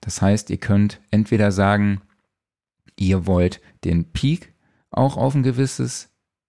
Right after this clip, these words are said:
gewissen D-, D-B-Level ziehen oder halt eben auch den Loudness-Wert. Das heißt also, ich gehe mal irgendeinen Durchschnitts- Loudness-Wert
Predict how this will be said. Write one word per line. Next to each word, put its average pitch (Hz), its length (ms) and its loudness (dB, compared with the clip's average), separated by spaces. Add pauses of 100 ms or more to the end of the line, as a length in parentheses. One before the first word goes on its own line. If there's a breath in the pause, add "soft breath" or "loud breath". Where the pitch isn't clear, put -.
(180)
gewissen 104 340 0
D-, 92 140 0
D-B-Level 127 880 0 (380 loud breath)
ziehen 123 440 2 (100)
oder 117 420 0
halt 107 180 0
eben 98 300 2
auch 95 180 -2
den 92 300 0
Loudness-Wert. 85 1160 -2
Das - 120 -12
heißt 85 200 -4
also, 82 340 -4 (480)
ich - 80 -20
gehe - 140 -8
mal 85 160 -4
irgendeinen 82 480 -2
Durchschnitts- 90 640 0 (160)
Loudness-Wert 87 1080 -2